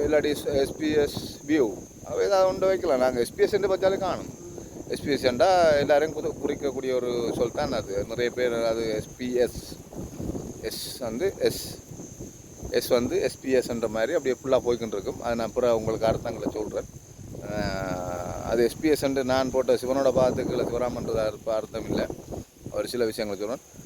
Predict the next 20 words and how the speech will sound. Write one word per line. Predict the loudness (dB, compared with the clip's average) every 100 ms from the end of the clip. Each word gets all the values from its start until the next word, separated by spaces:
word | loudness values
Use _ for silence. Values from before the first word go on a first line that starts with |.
| -4
அவர் | 2 4 4
நிறைய | 4 4 4
விஷயங்கள் | 2 0 2
கதைக்க | 2 2
வேண்டியிருக்குது. | 0 -2 -4 -6 -8
இப்ப | -4 -4
கிட்டத்தட்ட | -4 -2 -2 0
நான் | 0
நினைக்கிறேன், | 0 0 -2
இப்ப | 0
நான் | -2 0
கொஞ்ச | 0 0 2
காலமா | 2 0
வீடியோ | -2 -2 0
போடாம | 2 2 2 2
விட்டதால | 0 0 0 -2 -6 -10 -10 -10 -6 -4 -4 -4 -4
நிறைய | 0 0
விஷயங்கள் | 0 -4 -2
கதைக்க | 0 -2 -2
இல்ல. | -4 -4